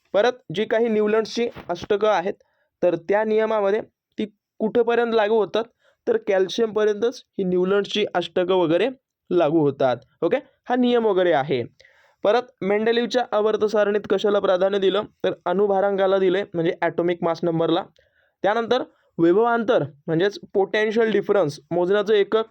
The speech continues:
व्होल्ट आहे. त्यासोबत रेझिस्टन्स ओहममध्ये मोजतात. परत घटाचे, अ, चिन्ह परिपथात कसे दाखवतात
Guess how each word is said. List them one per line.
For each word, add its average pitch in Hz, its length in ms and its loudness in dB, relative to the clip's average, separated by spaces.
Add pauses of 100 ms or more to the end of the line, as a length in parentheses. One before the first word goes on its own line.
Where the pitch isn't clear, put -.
(320)
व्होल्ट 214 280 2
आहे. 208 220 0 (720)
त्यासोबत 208 640 0
रेझिस्टन्स 226 760 0 (180)
ओहममध्ये 220 520 2
मोजतात. 214 420 0 (460)
परत 214 180 2 (220)
घटाचे, 180 520 0 (760)
अ, 160 220 0 (220)
चिन्ह 226 300 2
परिपथात 226 520 0 (840)
कसे 220 240 0
दाखवतात 180 520 0